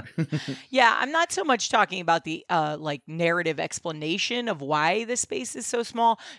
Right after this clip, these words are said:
just the mechanics of whether or not it worked. Five of the thirteen special cards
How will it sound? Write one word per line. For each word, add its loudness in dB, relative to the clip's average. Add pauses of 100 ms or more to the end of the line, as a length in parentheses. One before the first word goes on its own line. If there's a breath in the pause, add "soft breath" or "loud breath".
just 0
the -2
mechanics -2
of -2
whether 0
or -4
not -4
it -10
worked. -6 (160)
Five 4
of -2
the -4
thirteen -6
special -4
cards -4